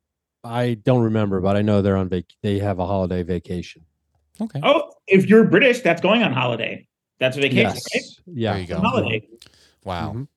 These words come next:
Speaker 3: And Lindsey Buckingham, Holiday Road, that kinda counts.
Speaker 2: Yeah.
Speaker 3: You're
Speaker 2: And you know who's, uh, British is some of the people who worked on the set of Michael Clayton.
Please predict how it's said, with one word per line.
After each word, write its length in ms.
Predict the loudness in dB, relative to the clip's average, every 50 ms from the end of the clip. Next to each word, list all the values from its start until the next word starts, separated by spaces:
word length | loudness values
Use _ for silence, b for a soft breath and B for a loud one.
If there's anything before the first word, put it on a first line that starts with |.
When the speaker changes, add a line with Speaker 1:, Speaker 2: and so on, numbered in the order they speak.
| _ _ _ _ _ _ _ _ _ 0
Speaker 3:
And 240 | 2 4 4 4
Lindsey 220 | 4 4 4 4 4
Buckingham, 420 | 4 4 2 2 2 0 0 2
Holiday 300 | 2 2 0 0 0 2
Road, 220 | 2 2 2 2 0
that 140 | -2 -2 -2
kinda 140 | -4 -6 -6
counts. 300 | -4 -6 -4 -4 -6 -6
Speaker 2:
Yeah. 60 | -6
Speaker 3:
You're 200 | -6 -6 -6 -8 -10 -12 -8
Speaker 2:
And 160 | -6 -4 -4 -2
you 100 | -2 -2
know 220 | -2 -2 -2 -2
who's, 420 | -2 -4 -4 -4 -6 -6 -8 -10 -10 -6
uh, 400 | -4 -4 -2 -2 -2 -2 -4 -6
British 480 | -6 -6 -6 -4 -4 -6 -6 -8 -8
is 140 | -10 -8 -8
some 180 | -8 -6 -6 -6
of 60 | -6
the 40 | -8
people 380 | -8 -10 -12 -10 -10 -10 -10 -8
who 160 | -10 -10 -10
worked 300 | -8 -8 -8 -8 -8 -10
on 100 | -10 -10
the 60 | -10
set 200 | -10 -8 -8 -8
of 60 | -8
Michael 260 | -8 -10 -10 -10 -12
Clayton. 380 | -12 -12 -12 -12 -12 -16 -20 -20